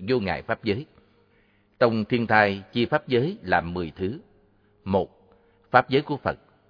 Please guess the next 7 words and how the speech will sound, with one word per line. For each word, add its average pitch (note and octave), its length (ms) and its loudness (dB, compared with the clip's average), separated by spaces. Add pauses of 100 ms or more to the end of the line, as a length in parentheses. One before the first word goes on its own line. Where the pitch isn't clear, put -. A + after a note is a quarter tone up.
(240)
Hai, F#2+ 360 -4 (360)
pháp C#3 200 0
giới C3 280 0
của C3+ 100 -4
Bồ E2+ 260 -6
Tát. B2 180 -6 (500)
Ba, F#2 280 2